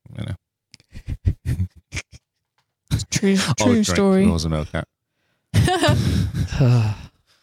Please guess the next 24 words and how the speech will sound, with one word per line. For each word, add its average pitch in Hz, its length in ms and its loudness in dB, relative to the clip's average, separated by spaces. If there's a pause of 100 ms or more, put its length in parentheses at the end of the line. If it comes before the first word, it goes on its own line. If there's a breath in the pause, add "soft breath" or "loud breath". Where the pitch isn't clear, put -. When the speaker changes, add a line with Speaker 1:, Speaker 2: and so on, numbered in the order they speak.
(520)
Speaker 3:
So - 140 0
yes, 165 300 4
we 202 100 4
have 202 220 2
big 226 160 0
things 214 200 2
coming 202 280 2
up 202 180 -2
for 185 60 -2
this 170 180 4
year. 160 260 4 (140)
So - 140 -2
be 151 100 4
sure 160 160 2
to 151 80 2
follow 165 220 2
us 156 120 0
on 143 180 2
Twitter, 185 260 2
Facebook, 160 480 0
YouTube, 147 480 2
and 135 160 0
Xbox 139 420 -2
Live. 156 380 2